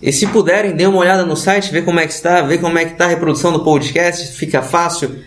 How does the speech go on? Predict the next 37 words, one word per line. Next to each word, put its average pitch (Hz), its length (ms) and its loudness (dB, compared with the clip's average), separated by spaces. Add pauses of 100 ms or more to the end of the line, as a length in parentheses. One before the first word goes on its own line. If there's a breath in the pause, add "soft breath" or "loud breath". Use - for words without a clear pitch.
(260 loud breath)
como 143 160 0
é 151 40 -2
que 156 60 -6
está 160 140 0
o 147 80 2
download, 139 500 2
se 123 160 -6
tá 151 120 0
legal, 147 480 2
a 123 60 0
visualização 135 600 0
ficou 160 180 0
legal. 143 580 0 (440 loud breath)
Manda 180 340 2
um - 20 0
e-mail 165 340 2
novamente, 151 680 0
manda 156 320 0
uma 160 120 0
mensagem, 151 600 0
manda 165 300 0
um 151 80 2
aviso, 147 460 0
um 139 80 2
alô, 139 280 2
qualquer 175 320 0
coisa, 185 420 0 (400 loud breath)
pra 139 100 0
nós 175 140 0
sabermos 180 460 0
que 185 60 -2
estamos 175 300 0
no 175 80 0
caminho 170 320 0
certo 185 420 -2
pra 202 120 0
melhorar 185 600 0